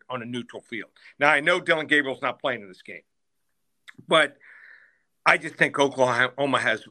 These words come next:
much more talent. I know motivation is the number one thing in these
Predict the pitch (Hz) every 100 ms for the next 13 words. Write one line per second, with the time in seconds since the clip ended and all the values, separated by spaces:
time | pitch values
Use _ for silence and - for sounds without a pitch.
0 | _ 120 139 147 160 147 143 143 143 -
1 | 131 127 131 139 147 156 165 165 160 _
2 | _ 120 151 156 139 151 143 143 127 135
3 | 123 139 135 135 131 120 131 123 117 110